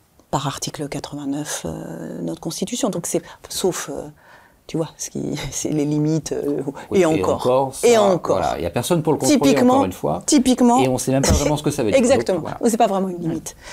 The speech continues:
Speaker 1: Donc il n'y a pas de limite à ça. Moi, ce qui m'intéresse, c'est, c'est presque pas cette machinerie, tu vois, euh,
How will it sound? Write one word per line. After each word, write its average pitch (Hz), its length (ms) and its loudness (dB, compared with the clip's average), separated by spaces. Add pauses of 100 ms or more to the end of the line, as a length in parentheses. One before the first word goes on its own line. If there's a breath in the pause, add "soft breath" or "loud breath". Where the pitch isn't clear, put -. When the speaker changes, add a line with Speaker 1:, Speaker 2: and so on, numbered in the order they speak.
(500 loud breath)
Speaker 1:
Donc 233 160 6
il 254 40 4
n'y 240 60 2
a 240 40 -14
pas 262 140 6
de 190 80 4
limite 160 340 0
à - 60 -8
ça. - 160 -10 (300)
Moi, 226 120 4
ce - 120 -2
qui 170 120 -4
m'intéresse, 190 540 -4 (100)
c'est, - 280 -2 (420)
c'est - 180 -6
presque - 520 -4
pas 233 400 0
cette - 280 -4
machinerie, 185 840 0 (420 soft breath)
tu 151 140 -4
vois, 170 300 2
euh, 143 160 -2